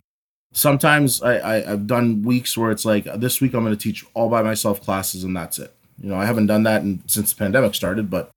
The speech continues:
it, it's a fun little thing where it's like, "You know what? All the staff have got all the week off and I'm teaching the rest of the week." And then the staff sit back and they're like, "Oh, you, you're gonna run the whole school by yourself?" I go, "Yep, no problems.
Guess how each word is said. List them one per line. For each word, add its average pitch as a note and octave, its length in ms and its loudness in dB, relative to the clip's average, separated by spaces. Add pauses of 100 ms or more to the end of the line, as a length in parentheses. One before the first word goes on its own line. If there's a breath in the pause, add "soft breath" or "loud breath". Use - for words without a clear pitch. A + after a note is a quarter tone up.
(360)
it, G#2+ 160 -2
it's A2 160 0
a G#2+ 80 -2
fun B2 280 2
little A#2 200 4
thing A#2+ 240 0
where G#2+ 100 4
it's - 140 -4
like, G#2 160 2
"You A2+ 60 2
know A2+ 80 4
what? A2+ 100 4
All A2 160 2
the G#2+ 60 0
staff A2 320 0
have G#2 100 -8
got G#2 160 4
all G#2 120 4
the G2 60 0
week G2+ 240 2
off G#2 240 2
and G2 80 0
I'm G2 100 -2
teaching G2+ 300 -4
the G2 80 0
rest F#2+ 240 -2
of F#2 60 -4
the F2+ 40 -2
week." F2 220 -2 (680)
And A#2+ 120 2
then B2 120 4
the A#2+ 60 2
staff A#2+ 300 2
sit - 220 0
back A2 240 0
and G#2+ 100 4
they're G#2+ 80 4
like, G#2 220 2
"Oh, B2+ 180 2 (260)
you, G2+ 200 -8
you're A2 240 -2
gonna B2 160 2
run A#2 160 2
the G#2 80 0
whole A2+ 120 0
school B2 240 0
by A2 120 2
yourself?" B2 340 2
I G2+ 80 -10
go, D#2+ 60 -8
"Yep, A#2 320 -2
no A2 160 -4
problems. D#2 540 -4